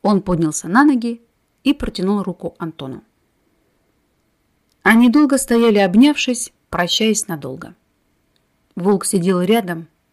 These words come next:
прислонившись всем телом к ноге своего хозяина, словно понимал, что происходит. А может быть, действительно понимал. Все-таки он был телепатом. Хотя вряд ли.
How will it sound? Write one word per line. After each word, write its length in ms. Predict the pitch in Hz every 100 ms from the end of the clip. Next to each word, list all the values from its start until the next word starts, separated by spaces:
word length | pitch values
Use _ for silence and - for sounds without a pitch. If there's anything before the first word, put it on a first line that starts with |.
| -
прислонившись 580 | 180 180 180 185 180
всем 280 | - - 180
телом 340 | - 220 202 180
к 100 | -
ноге 220 | 175 180
своего 300 | - 175 170
хозяина, 560 | - 160 160 139 - - _ _ _
словно 320 | - 185 175
понимал, 500 | 160 165 170 185 180 -
что 180 | -
происходит. 600 | 185 175 160 - 147 - _ _ _ _ _
А 120 | -
может 240 | 254 302 254
быть, 300 | 240 226 - _
действительно 640 | - 220 - 339 359 175 170
понимал. 560 | - 190 208 226 185 156 _ _ _ _
Все-таки 460 | - 311 294 277 -
он 220 | - 240
был 260 | 226 233 226 _ _ _
телепатом. 640 | 202 190 190 220 - 151 _ _ _ _ _ _ _ _ _ _ _
Хотя 260 | - 262 311
вряд 280 | 320 311
ли. 140 | -